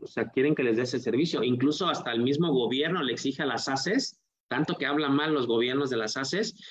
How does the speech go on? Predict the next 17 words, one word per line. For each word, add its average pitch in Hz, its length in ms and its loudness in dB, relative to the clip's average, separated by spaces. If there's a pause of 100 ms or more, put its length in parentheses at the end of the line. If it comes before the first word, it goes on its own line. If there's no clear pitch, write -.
(140)
y 123 100 2
ellos 143 200 2
le 135 80 0
exigen 185 440 -2
o 135 80 -4
les 117 200 0
mandan 135 320 0
a 123 40 0
los 110 200 -2
enfermitos 117 600 0
a 113 100 -4
las 110 200 -2
aces 127 260 -6
para 113 200 -4
que - 100 -10
los 104 180 -6
atiendan. 127 480 -4